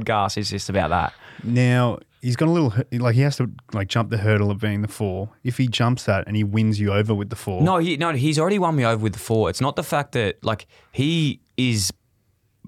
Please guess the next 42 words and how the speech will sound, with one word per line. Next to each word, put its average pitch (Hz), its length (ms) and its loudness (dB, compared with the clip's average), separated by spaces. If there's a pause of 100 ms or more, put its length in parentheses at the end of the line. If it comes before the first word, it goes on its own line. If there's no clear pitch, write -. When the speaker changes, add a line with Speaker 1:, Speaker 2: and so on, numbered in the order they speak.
Speaker 1:
like, 107 220 -2
the 120 60 -2
most 110 240 2
deserving 101 540 0
person 98 340 0
of 87 80 -2
the 92 40 -2
number 92 200 0
four 101 260 0
by 92 240 -2
far, 104 480 -2 (320)
but - 80 -4
it's 98 140 -4
more 113 180 2
just, 117 160 -2
like, 104 180 -2
he'd 107 200 -2 (100)
already 107 500 0 (640)
won 101 260 4
me 98 100 4
over 95 200 2
with 92 120 0
the 95 60 -4
thirty-seven. 92 720 -2 (120)
And - 100 -4
it's 101 80 -2
like, 101 120 0
"You've 107 240 0
already 113 220 0
won 98 300 0
me 98 120 2
over 95 160 2
with 90 160 -2
a 90 60 0
thirty-seven. 90 760 -2
You 98 140 -2
can 98 140 2
win 98 140 4
me 95 60 4
over 90 120 2
with 90 100 0
anything." 90 460 0